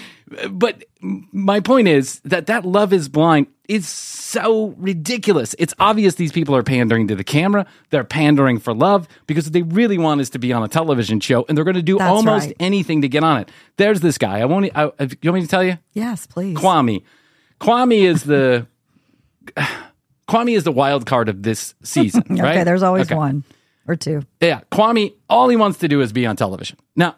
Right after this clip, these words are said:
Speaker 1: Kwame, if I'm wrong, I'm sorry. You seem like a relatively nice guy, but you're a talker, bro. You're a talker, just like I am. I can smell bullshit
Speaker 2: <laughs>
Speaker 1: because it's coming out of my mouth all the time.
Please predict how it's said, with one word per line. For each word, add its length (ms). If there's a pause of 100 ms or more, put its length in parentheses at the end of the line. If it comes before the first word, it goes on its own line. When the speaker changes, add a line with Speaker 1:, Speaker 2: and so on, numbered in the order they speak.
(120)
Speaker 1:
Kwame, 340
if 100
I'm 160
wrong, 340
I'm 120
sorry. 260
You 60
seem 180
like 140
a 20
relatively 680
nice 260
guy, 200
but 160
you're 100
a 60
talker, 320
bro. 300 (140)
You're 180
a 20
talker, 280
just 320
like 180
I 160
am. 240
I 120
can 140
smell 340
bullshit 540 (340)
Speaker 2:
<laughs> 300
Speaker 1:
because 200
it's 120
coming 260
out 120
of 60
my 100
mouth 240
all 120
the 80
time. 260